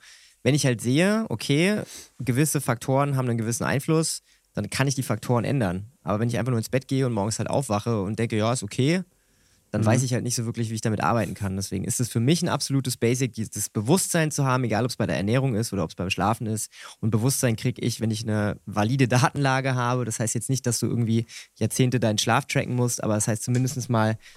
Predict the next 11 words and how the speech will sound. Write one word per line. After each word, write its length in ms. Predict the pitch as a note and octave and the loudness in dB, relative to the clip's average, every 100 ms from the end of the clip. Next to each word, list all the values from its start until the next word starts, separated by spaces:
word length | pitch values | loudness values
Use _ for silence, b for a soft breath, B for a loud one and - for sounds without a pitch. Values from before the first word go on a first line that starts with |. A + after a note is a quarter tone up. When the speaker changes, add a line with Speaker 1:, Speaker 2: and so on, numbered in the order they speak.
| B | B
Speaker 1:
dass 320 | - A#2 - - | 0 0 0 0
du 320 | A#2+ A2+ A2+ b - - | 2 2 0 b -12 0
dir 200 | A#2+ A#2+ | 2 2
für 220 | - D3 | 2 2
einen 160 | C#3 | 4
Zeitraum 600 | B2 - B2 B2+ - A2+ - | 0 0 0 0 -2 -2 0
X 460 | D3+ D#3 - - - b _ | 2 2 0 -4 -8 b _
einen 100 | - A2+ | -4 0
Schlaftracker 520 | B2+ A#2+ - A#2 A2 | 2 2 0 0 0
besorgen 400 | G#2 A#2 C#3 D3 | 0 2 2 0
kannst 540 | - C3+ C#3 - - | 0 0 0 -2 -6